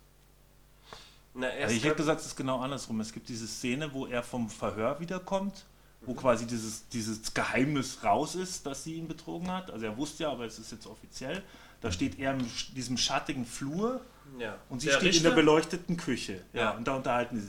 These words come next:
Speaker 2: sich.
Speaker 1: Und später gibt's den Babysitter, der steht im beschatteten Flur und sch-, sie steht in der Küche.
Speaker 2: Wann ist das?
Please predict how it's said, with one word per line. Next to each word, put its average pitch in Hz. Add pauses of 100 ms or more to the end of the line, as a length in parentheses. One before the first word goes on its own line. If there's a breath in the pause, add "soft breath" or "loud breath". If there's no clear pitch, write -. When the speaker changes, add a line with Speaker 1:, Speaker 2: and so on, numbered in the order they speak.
Speaker 2:
sich. -
Speaker 1:
Und 135
später 156
gibt's 208
den 196
Babysitter, 214
der 120
steht 160
im 156
beschatteten 131
Flur 180
und 165
sch-, - (120)
sie 120
steht 147
in 151
der 160
Küche. -
Speaker 2:
Wann 110
ist 110
das? -